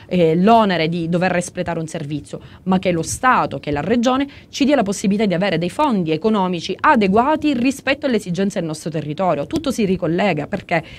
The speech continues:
se noi stiamo proprio facendo un piano di, eh, un piano individuale, stiamo fornendo le isti-, le, mm, diciamo, il quadro, eh, matematicamente, scientificamente corretto rispetto alla situazione attuale,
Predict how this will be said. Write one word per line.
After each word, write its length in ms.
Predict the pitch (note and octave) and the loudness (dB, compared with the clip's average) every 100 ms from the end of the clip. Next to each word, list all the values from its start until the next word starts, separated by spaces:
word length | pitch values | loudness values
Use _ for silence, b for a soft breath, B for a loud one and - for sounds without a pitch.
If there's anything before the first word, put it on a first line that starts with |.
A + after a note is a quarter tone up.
| B | B
se 140 | - | 0
noi 160 | G#3+ D4+ | 4 4
stiamo 460 | D#4 G#3+ G#3+ D3 - | 2 0 0 -2 -4
proprio 280 | F#3 F3+ | -2 -2
facendo 560 | - F#3 A3 F3+ C#3+ - B B - | -2 0 0 0 -2 -8 B B -6
un 160 | F3 | -4
piano 300 | D#3+ B3 B3 | 0 2 2
di, 280 | F#3 F#3+ E3+ - | 0 0 -4 -6
eh, 400 | D#3 C#3+ C#3 C#3 | -6 -6 -4 -2
un 120 | F#3 | 0
piano 200 | C4 B3 | 2 2
individuale, 600 | G3 F3 F3+ E3+ D3 D3 | 0 0 0 0 -2 -6
stiamo 280 | - G#3+ G3 | -2 0 0
fornendo 680 | A3+ G#3 G#3+ D3+ C#3 D3 B B - | -2 -2 -2 -2 -6 -10 B B 0
le 140 | F#3+ | 4
isti-, 320 | A3+ A#3+ A#3+ - | 4 2 -4 0
le, 160 | F#3 | 0
mm, 440 | E3+ E3+ D#3+ D3+ D#3 | 0 -2 -2 -2 -2
diciamo, 420 | D#3 F3 G#3+ F#3+ - | 0 -2 0 0 0
il 140 | G#3+ | -2
quadro, 580 | - C4 A#3 F#3 D#3+ D#3+ | 2 2 4 4 2 2
eh, 200 | F3+ D#3+ | 0 2
matematicamente, 920 | F#3 G3+ A3+ G#3 G3+ G#3+ A3+ G3+ E3 | 2 2 4 2 2 2 2 2 -2
scientificamente 920 | D3+ - F#3+ G3+ G#3+ A3 A#3 A3 E3+ D#3 | -6 -2 -2 -2 -2 0 0 0 -2 -2
corretto 520 | F#3+ F3 F#3 F3+ F3 | -2 0 0 -2 -6
rispetto 320 | D#3+ G#3 F#3 | -10 -8 -4
alla 140 | E3 | -4
situazione 600 | E3 - F3+ - A3 E3+ - | -4 -8 -10 -6 -4 -6 -4
attuale, 760 | F#3 F3+ - A3+ F3 D3 | -4 -4 -2 0 2 0